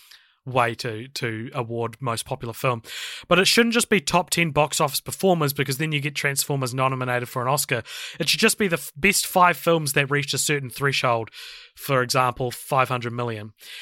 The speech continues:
Uh, this gives those films a time to be highlighted as the best in their market, because let's face it, the world's best movies will never be the most popular movies, so why don't we give the popular movies a run for their money?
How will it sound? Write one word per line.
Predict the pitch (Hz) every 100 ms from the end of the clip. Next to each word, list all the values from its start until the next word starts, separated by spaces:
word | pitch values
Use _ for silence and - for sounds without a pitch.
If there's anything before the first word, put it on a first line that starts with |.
| - - 147
Uh, | 165
this | 208 -
gives | 240 185
those | 175 190 -
films | 180 170 160 -
a | 147
time | - 175 180
to | 151
be | 147 147
highlighted | 135 175 175 160 143 151
as | 143 135
the | 143
best | 135 156 - 147
in | 135
their | 120
market, | 131 147 143 123 -
because | 143 127
let's | 156 151
face | - 160 156
it, | 139 117 - - -
the | 151
world's | 151 185 180 147
best | 170 -
movies | 156 151 139
will | 139
never | 143 135
be | 127
the |
most | 120 117 -
popular | 214 - 143 127
movies, | 127 123 - - - - -
so | - 180 156
why | 165 185
don't | 190 190 175
we | 151
give | 156 143
the |
popular | 143 170 170 156
movies | 143 139 131
a |
run | 127 131 127
for | 123
their | 120
money? | 135 120 101